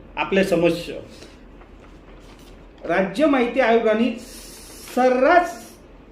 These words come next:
लोकमतला एक हे केलं, अ, राज्याच्या मुख्य माहिती आयुक्त राहुल पांडे जे आहे, "आरटीआयच्या सराईतांचा खेळ आता खल्लास", ही अशी हेडिंग लावली.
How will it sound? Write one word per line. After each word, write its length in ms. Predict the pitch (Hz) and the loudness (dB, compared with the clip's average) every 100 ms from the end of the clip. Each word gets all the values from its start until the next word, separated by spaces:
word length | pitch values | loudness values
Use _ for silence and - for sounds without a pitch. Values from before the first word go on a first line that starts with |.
| - | -2
लोकमतला 600 | 214 226 226 233 - 247 254 - - - | 2 2 2 0 0 0 0 -4 -8 -2
एक 220 | 202 - | -2 0
हे 160 | 175 | 2
केलं, 340 | 196 196 139 113 113 - - - - - - - - - - - | 2 2 0 -2 -10 -18 -20 -20 -20 -20 -20 -20 -20 -20 -20 -4
अ, 60 | 135 143 143 139 135 131 123 117 113 - - - 135 | 4 6 6 6 2 0 -2 -6 -12 -14 -20 -18 -10
राज्याच्या 460 | 143 151 147 190 208 | -6 -4 -2 0 0
मुख्य 300 | 190 180 214 | 0 0 -2
माहिती 220 | 190 170 | -2 0
आयुक्त 260 | 170 165 - | 0 -2 0
राहुल 560 | 170 - 156 160 226 | 0 0 0 2 2
पांडे 420 | 226 170 156 170 156 - 127 | 0 -2 0 2 0 -2 -4
जे 60 | |
आहे, 420 | 147 135 151 107 - - - - - - - - - - - - - - - - - - - - - | -2 0 -2 -4 -10 -18 -20 -20 -20 -20 -20 -20 -20 -20 -20 -20 -20 -20 -20 -20 -20 -20 -20 -18 -4
"आरटीआयच्या 800 | 160 180 180 247 240 240 262 | 0 0 -2 0 2 2 -2
सराईतांचा 1040 | 254 - - - 220 240 247 - 247 233 254 233 | -4 -6 -6 0 2 4 0 0 0 0 -2 0
खेळ 140 | 226 226 | 4 4
आता 360 | 185 214 214 - | 2 -2 -4 -2
खल्लास", 580 | 156 151 165 139 - - - - - - - - - - | 0 4 4 2 -4 -16 -20 -20 -20 -20 -20 -20 -20 -14
ही 140 | 135 175 | 0 2
अशी 220 | 170 202 | 2 0
हेडिंग 440 | 202 160 151 185 | 0 0 2 0
लावली. 300 | 165 123 113 | 2 0 -2